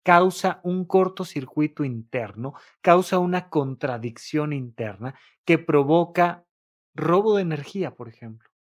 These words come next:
Desgasta mucho. Te enoja, te entristece, te agota, te fatiga tremendamente estar en una contradicción interna. "Oye, Rafa, es que no, ¿no?". Y me, me lo dicen para quejarse de los demás.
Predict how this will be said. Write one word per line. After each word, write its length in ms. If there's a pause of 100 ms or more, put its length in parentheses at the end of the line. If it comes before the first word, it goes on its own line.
(380)
Desgasta 720
mucho. 400 (760)
Te 120
enoja, 560
te 100
entristece, 880
te 200
agota, 800
te 120
fatiga 760
tremendamente 1000 (300)
estar 420
en 160
una 260
contradicción 640
interna. 400 (1200)
"Oye, 220
Rafa, 200
es 80
que 140
no, 320
¿no?". 180
Y 100
me, 180
me 140
lo 160
dicen 640
para 260
quejarse 680
de 160
los 200
demás. 440